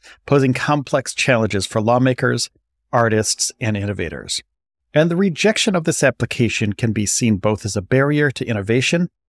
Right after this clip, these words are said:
and a protective measure for human creativity. It opens up a plethora of questions about authorship, ownership, and the nature of creativity itself.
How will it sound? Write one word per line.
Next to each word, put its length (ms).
and 80
a 60
protective 520
measure 360
for 160
human 240
creativity. 720
It 100
opens 300
up 100
a 60
plethora 420
of 140
questions 500
about 300
authorship, 560
ownership, 600
and 160
the 80
nature 480
of 220
creativity 640
itself. 520